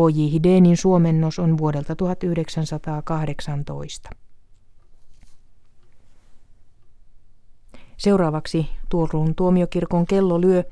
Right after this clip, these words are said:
puolen päivän uutisten jälkeen. Journalisti Johannin, Johannan ohjelmassa pohditaan huumoria. Johanna Korhonen toimittaa. Viidentoista uutisten jälkeen aiheena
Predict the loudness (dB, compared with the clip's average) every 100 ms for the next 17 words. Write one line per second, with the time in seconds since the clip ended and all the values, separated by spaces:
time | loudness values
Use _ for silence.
0 | -12 -18 -20 -14 -2 0 0 -2 -2 -2
1 | -2 -2 -2 -6 -2 0 0 0 -2 -4
2 | -2 -2 0 2 2 0 -2 -4 0 2
3 | 4 4 2 -2 -2 2 4 4 2 0
4 | 0 0 -2 -6 -4 -2 -2 -2 -2 0
5 | 4 4 4 -2 -6 -14 -20 -20 -10 -8
6 | -6 -6 -4 -2 -2 0 0 -2 -2 -2
7 | -4 -6 -16 -18 -18 -18 -18 -20 -20 -20
8 | -20 -20 -20 -20 -20 -20 -20 -20 -20 -16
9 | -14 -10 -10 -2 4 6 6 4 0 0
10 | 2 0 -4 -2 -2 -2 -4 -6 -4 -4
11 | -4 -2 -2 0 0 -2